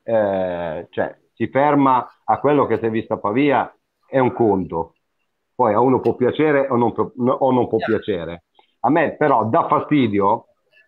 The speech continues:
Speaker 1: come è successo a Milano e Roma, no? Vedere, vedere delle persone con dei vestiti, con su dei falli, sui carri, no?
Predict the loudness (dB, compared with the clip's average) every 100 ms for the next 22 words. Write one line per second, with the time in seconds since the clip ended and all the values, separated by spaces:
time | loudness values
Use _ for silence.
0 | _ -2 -2 -2 -2 -2 0 0 2 2
1 | 2 2 2 4 2 2 0 -2 -4 _
2 | -2 0 -2 _ _ -10 -2 0 2 2
3 | 2 2 0 -4 _ -2 0 2 2 2
4 | 2 0 -4 _ _ _ -4 0 2 2
5 | 0 0 0 2 2 0 -2 -4 _ _
6 | _ -2 2 2 2 2 2 0 0 0
7 | 0 -2 -2 -2 -2 0 -2 0 0 0
8 | 0 0 2 2 2 0 -4 -16 _ _
9 | -4 0 0 0 0 2 2 2 2 0
10 | -4 -2 0 0 -2